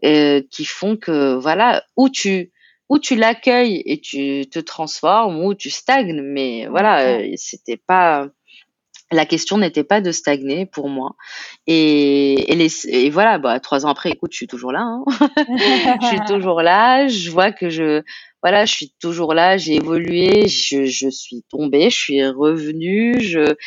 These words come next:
Speaker 1: du coup, ça me, en fait, ça me, ça renforce énormément ma croyance en ma capacité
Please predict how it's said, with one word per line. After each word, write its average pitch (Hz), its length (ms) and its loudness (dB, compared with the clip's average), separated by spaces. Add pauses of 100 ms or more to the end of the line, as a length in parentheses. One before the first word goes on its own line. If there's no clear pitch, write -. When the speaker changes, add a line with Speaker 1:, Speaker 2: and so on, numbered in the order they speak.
(200)
Speaker 1:
du 170 160 -4
coup, 302 160 0
ça 196 220 0
me, 165 460 0 (500)
en 170 100 0
fait, 254 220 -2
ça 170 240 0
me, 156 680 0 (400)
ça 175 240 0
renforce 220 1200 -2
énormément 220 720 2
ma 160 140 0
croyance 196 1000 -2 (640)
en 175 100 2
ma 165 160 2
capacité 202 1000 0